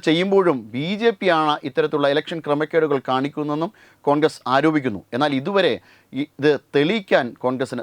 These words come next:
സാധിച്ചിട്ടില്ല എന്നുള്ളതാണ് മറ്റൊരു വസ്തുത. തുറന്നു പറയണം,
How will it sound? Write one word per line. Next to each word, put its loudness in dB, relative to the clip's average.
സാധിച്ചിട്ടില്ല -2
എന്നുള്ളതാണ് -2
മറ്റൊരു -8
വസ്തുത. -4
തുറന്നു 4
പറയണം, 0